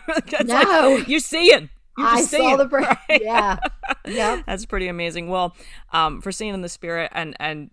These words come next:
Speaker 1: one thing I really like about this series, um, Equipped, is I feel like, uh, God is giving me, like, this new rawness with sharing, perhaps maybe on this particular
Speaker 2: Yeah, this is different
Speaker 1: outlet.
Speaker 2: for us.
Speaker 1: Yeah. And, um,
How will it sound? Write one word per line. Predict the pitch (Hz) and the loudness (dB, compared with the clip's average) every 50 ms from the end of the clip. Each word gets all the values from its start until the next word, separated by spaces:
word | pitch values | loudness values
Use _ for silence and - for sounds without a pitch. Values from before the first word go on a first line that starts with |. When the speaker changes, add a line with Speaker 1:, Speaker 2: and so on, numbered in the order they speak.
| _ _ _ - - - | _ _ _ -20 -14 -8
Speaker 1:
one | 220 240 277 | -8 -6 -6
thing | - - 523 494 440 | -6 -8 -8 -6 -6
I | 262 | -6
really | 202 190 208 202 196 | -6 -6 -8 -8 -6
like | 185 170 165 180 - | -6 -6 -6 -6 -8
about | 202 - 180 170 - - | -10 -10 -10 -10 -10 -12
this | 170 160 - | -14 -14 -14
series, | - - 170 156 160 175 196 220 233 233 - - - _ | -14 -12 -12 -12 -10 -10 -12 -12 -12 -14 -16 -18 -18 _
um, | 165 165 160 160 151 151 156 - - | -16 -14 -12 -12 -14 -14 -16 -18 -20
Equipped, | 170 - _ - 196 208 214 _ - - _ - - - _ | -20 -20 _ -12 -12 -12 -12 _ -20 -20 _ -20 -20 -20 _
is | - 170 | -14 -14
I | 190 | -14
feel | 180 - - 208 220 233 | -14 -8 -6 -4 -4 -2
like, | 233 214 185 180 - - - - _ | -2 -4 -4 -4 -6 -10 -16 -14 _
uh, | 151 151 - - 135 139 - | -10 -8 -8 -10 -12 -14 -14
God | - 165 160 165 170 | -14 -14 -12 -10 -10
is | 165 160 143 - | -10 -12 -12 -14
giving | - - 160 156 160 160 156 | -16 -16 -14 -12 -12 -12 -12
me, | 151 147 | -12 -12
like, | 147 151 143 143 - | -12 -12 -14 -14 -16
this | - 151 - - | -20 -20 -16 -14
new | 170 156 156 | -14 -12 -12
rawness | 151 147 147 147 147 151 165 - 170 175 - - - | -10 -10 -8 -8 -8 -8 -8 -10 -10 -12 -16 -18 -16
with | - 139 156 - - - | -16 -16 -16 -18 -20 -20
sharing, | - - - 165 151 151 160 170 196 220 247 240 - - - | -16 -12 -12 -10 -10 -10 -10 -10 -10 -10 -12 -12 -14 -18 -18
perhaps | - 185 190 180 185 - - - | -18 -14 -10 -10 -10 -10 -12 -14
maybe | 185 175 175 175 170 | -14 -14 -12 -12 -12
on | 160 156 156 151 147 | -12 -14 -14 -12 -10
this | 160 156 160 - - - - - - - _ | -10 -10 -10 -10 -12 -14 -16 -16 -18 -20 _
particular | - 180 - - 170 - 156 175 165 156 | -20 -18 -18 -18 -14 -10 -8 -8 -6 -6
Speaker 2:
Yeah, | 156 - 123 110 113 - - _ | -6 -8 -8 -10 -14 -20 -20 _
this | _ - 180 | _ -20 -12
is | 156 | -4
different | - 170 175 - - | -2 0 0 0 0
Speaker 1:
outlet. | 214 196 196 170 | -2 -2 -4 -4
Speaker 2:
for | - 127 101 | -6 -8 -10
us. | 101 131 127 - - - - _ _ _ - - - | -10 -12 -14 -16 -18 -20 -20 _ _ _ -18 -16 -10
Speaker 1:
Yeah. | - 208 190 180 170 165 - - - - - _ _ | -6 -2 0 0 0 -2 -4 -12 -20 -20 -20 _ _
And, | 196 208 208 202 202 196 - - | -4 -4 -2 -4 -4 -6 -6 -4
um, | - 185 175 170 165 165 151 | -4 -2 -2 -2 -4 -8 -12